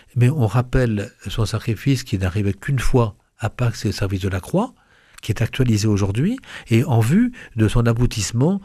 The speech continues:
dans la Jérusalem céleste, pour le rejoindre là où il est assis à la droite du Père. Donc ces trois éléments, euh, sont, sont symboliquement présents, et, et de, et de moment de grâce, on est vraiment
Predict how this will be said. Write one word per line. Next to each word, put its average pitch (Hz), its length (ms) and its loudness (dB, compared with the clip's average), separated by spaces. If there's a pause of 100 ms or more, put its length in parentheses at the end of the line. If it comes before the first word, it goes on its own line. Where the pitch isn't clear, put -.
(140)
dans 117 140 0
la 113 100 0
Jérusalem 98 480 0
céleste, 117 600 0
pour 110 200 -2
le 101 80 2
rejoindre 117 520 2
là 127 220 2 (240)
où 113 60 0
il 104 40 4
est - 140 -2
assis 101 200 0
à - 20 0
la 160 60 0
droite 143 200 0
du 143 120 -2
Père. 113 260 0 (360)
Donc 143 140 -4
ces 107 120 -2
trois 202 300 -2
éléments, 170 460 -2 (360)
euh, 123 140 -4
sont, 139 300 -4
sont 143 200 -2
symboliquement 127 720 -2
présents, 139 500 -2 (220)
et, 120 180 0
et 113 60 -4
de, 107 220 -2 (260)
et 113 100 0
de 98 140 -2
moment 101 480 0
de 98 100 0
grâce, 143 380 0
on 120 160 0
est 101 80 2
vraiment 139 500 0